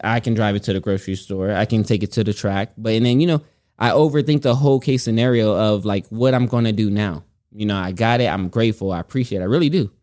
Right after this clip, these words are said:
I wouldn't want, I wouldn't want not to have it, but then at the same time, I'm like, "Now what?"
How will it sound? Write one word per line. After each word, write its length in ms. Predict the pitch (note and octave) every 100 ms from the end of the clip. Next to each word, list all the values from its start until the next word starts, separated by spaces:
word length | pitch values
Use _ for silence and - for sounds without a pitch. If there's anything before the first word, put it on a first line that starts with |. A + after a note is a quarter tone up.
| _ _ _
I 100 | G#2
wouldn't 280 | A2+ B2 B2
want, 160 | A#2 G2 -
I 60 | B2+
wouldn't 260 | D#3+ D#3
want 160 | C3 A2
not 200 | B2 C#3+
to 100 | G2+
have 240 | E2+ E2+
it, 180 | F2+ - _ _ _ _
but 140 | C3
then 180 | C3 C3
at 100 | A#2+
the 40 | A2
same 240 | - B2 A2+
time, 180 | B2
I'm 80 | A2+
like, 140 | F#2+ F2+ -
"Now 240 | G#2+ A2+ G2
what?" 220 | F2 -